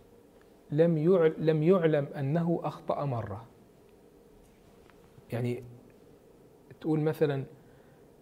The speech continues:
سيدنا الإمام مالك، مالك لما تسمع تقول فيه شعر على طول، يقول لك: "مالك وما أدراك ما مالك، نجم فوق الممالك".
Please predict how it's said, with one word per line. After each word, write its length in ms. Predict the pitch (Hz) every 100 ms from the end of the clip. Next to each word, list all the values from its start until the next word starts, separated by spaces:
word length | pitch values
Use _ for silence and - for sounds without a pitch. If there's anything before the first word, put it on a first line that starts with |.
| -
سيدنا 320 | - 165 170 156
الإمام 320 | 156 165 165
مالك، 400 | 165 131 - - - - - - -
مالك 280 | 165 165
لما 200 | 143 127
تسمع 360 | 123 175 - 165
تقول 180 | 139 185
فيه 140 | 202
شعر 340 | 170 214 120 - - - - - - - - - - - -
على 180 | 143 170
طول، 240 | 226 190 - - - - -
يقول 140 | 147 156
لك: 160 | 127
"مالك 500 | 156 190 190 190 -
وما 240 | 147 175 143
أدراك 380 | 143 170 165
ما 160 | 147 139
مالك، 420 | 151 196 196 190
نجم 340 | 165 190 170 143
فوق 280 | 175 165
الممالك". 640 | 143 135 127 120 120 -